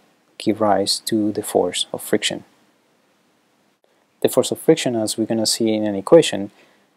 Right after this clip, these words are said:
is dependent on the normal force between the two objects. This is due to the fact that if you were to press these two surfaces with a greater force,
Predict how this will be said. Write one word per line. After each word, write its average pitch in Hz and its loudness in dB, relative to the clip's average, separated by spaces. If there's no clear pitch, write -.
is 131 2
dependent 120 2
on 113 2
the 98 -2
normal 110 2
force - 2
between 98 -6
the - -20
two 104 4
objects. - 4
This - -4
is 110 2
due 113 2
to 113 -2
the 107 -2
fact 127 4
that 98 0
if - -10
you 110 2
were 110 4
to 101 -8
press 104 0
these 110 -4
two 113 -4
surfaces - -4
with 113 -4
a 98 2
greater 113 8
force, - -2